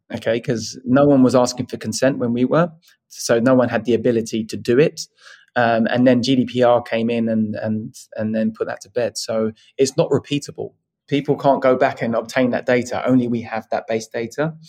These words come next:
And, and we're the only people in market that have that base data and then are validating, enriching that data with surveys. So some people run surveys in market, um, but they haven't got that foundation data to, to really go off upon. So they're just using survey data,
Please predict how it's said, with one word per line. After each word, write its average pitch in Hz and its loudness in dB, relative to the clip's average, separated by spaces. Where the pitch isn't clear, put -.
And, 127 2
and 127 0
we're 147 6
the 151 4
only 139 4
people 131 -2
in 117 0
market 127 0
that 107 -4
have 143 -2
that - 0
base 143 4
data 117 -2
and 113 -2
then 113 -2
are 107 -2
validating, 123 0
enriching 113 -6
that 113 -12
data 110 -8
with 107 -10
surveys. 107 -8
So - -6
some 185 -2
people 170 -4
run 156 2
surveys 151 0
in 143 -6
market, 143 -4
um, 120 0
but 127 2
they 120 2
haven't 123 0
got 104 0
that 107 -2
foundation 113 -2
data 107 -10
to, 123 0
to 110 -4
really 117 0
go 110 -2
off - -12
upon. 110 -16
So - -8
they're 117 2
just 117 -6
using 120 -2
survey 135 4
data, 113 -2